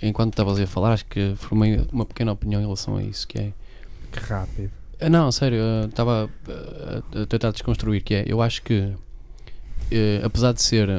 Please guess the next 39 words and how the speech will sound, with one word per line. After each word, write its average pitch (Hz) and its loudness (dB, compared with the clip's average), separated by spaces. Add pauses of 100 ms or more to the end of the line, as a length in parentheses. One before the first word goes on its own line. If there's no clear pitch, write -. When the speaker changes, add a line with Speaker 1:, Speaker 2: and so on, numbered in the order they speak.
(100)
Speaker 1:
um 95 2
modo, 98 2
digamos, 98 0
entre 95 -2
aspas, - -6
porque - -10 (140)
acaba 95 -4
sempre 92 -8
por - -10
ser, 92 -6
eh, - -14
por - -8
meios 101 -2
virtuais, 95 -8
não 101 -8
é? 104 -10 (380)
Mas 98 -4
acaba, - -2
é, - -6
mas 101 4
é 101 2
uma 98 2
carta 110 0
aberta. 101 0 (1300)
Isso 117 2
demonstra 127 4
um 123 2
bocado 131 0 (220)
como 123 2
é 120 2
que 120 2
a 117 2
nossa 120 0
sociedade 117 -2
está 113 -2
neste 113 -2
momento, 117 2
que - -2
é, 104 0